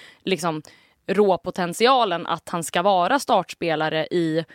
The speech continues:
ja, men ett Wolves som ändå sa-, siktar ganska högt i Premier League, eller ett Milan som vill ta sig tillbaka till, ja, topp fyra till att börja med och sen också att vara med och slåss om titlar.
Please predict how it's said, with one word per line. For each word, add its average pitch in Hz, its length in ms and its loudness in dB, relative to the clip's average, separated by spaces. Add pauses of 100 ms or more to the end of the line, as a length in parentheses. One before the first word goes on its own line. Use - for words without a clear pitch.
(260)
ja, 175 100 0
men 180 120 -2
ett 185 160 -2
Wolves 247 280 0
som 233 120 0
ändå 180 160 -2
sa-, - 180 -4
siktar 180 300 -4
ganska 170 340 -6
högt 202 320 -6
i 175 80 -4
Premier 175 240 -2
League, 196 260 0
eller 185 160 2
ett 175 80 -6
Milan 233 460 2
som 185 360 -2
vill 185 300 -2
ta 175 160 -2
sig - 140 -14
tillbaka 170 460 -2
till, 165 300 -4 (320)
ja, - 180 -4
topp - 200 -2
fyra 190 340 2
till 170 200 -4
att 170 60 0
börja 180 260 2
med 175 200 -2
och 160 160 -2
sen 170 180 -2
också 165 220 -4
att 156 100 -4
vara 175 80 0
med 165 120 -2
och 160 80 -2
slåss 170 200 -6
om 165 80 -6
titlar. - 460 -2